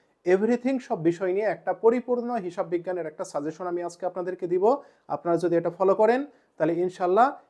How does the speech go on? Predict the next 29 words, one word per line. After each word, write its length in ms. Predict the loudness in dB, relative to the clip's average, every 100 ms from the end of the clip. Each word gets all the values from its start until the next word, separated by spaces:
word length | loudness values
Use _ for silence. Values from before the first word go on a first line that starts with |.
| -8
অ্যাকাউন্টিং 480 | 0 0 2 2
নিয়ে 100 | 2
আপনাদের 300 | 0 -2 -4
কোনো 180 | -4 -6
সমস্যা 340 | -8 -12 -14 -12
থাকবে 320 | -10 -10 -12
না। 100 | -10
তো 120 | -12
চলেন 340 | -4 -2 0
আমরা 160 | -2 -6
একটু 160 | -6 -8
দেখি। 360 | -8 -10 -20 _ _ _ _ _ _ _ _ _ _ _
তো 60 | 6
আমরা 200 | 8 10
এই 100 | 10
বছরে 420 | 10 6 8 8
যে 180 | 8 2
আমাদের 280 | 2 0 -2
হিসাব 260 | -4 -6
বিজ্ঞান 240 | -4 -4 -4
সাজেশন 480 | -4 -4 -4 -4 -2
অ্যাডমিশন 440 | -2 -4 -10 -8
টেস্ট 320 | -4 -4 -6
পঁচিশ 340 | -10 -8 -10 -6
ছাব্বিশের 460 | -6 -6 -4 -4
যে 120 | -4 -6
সাজেশনটা, 600 | -4 -4 -8 -6 -2 -2
সেটা 280 | -2 -6
আমি 280 | -6 -8 -14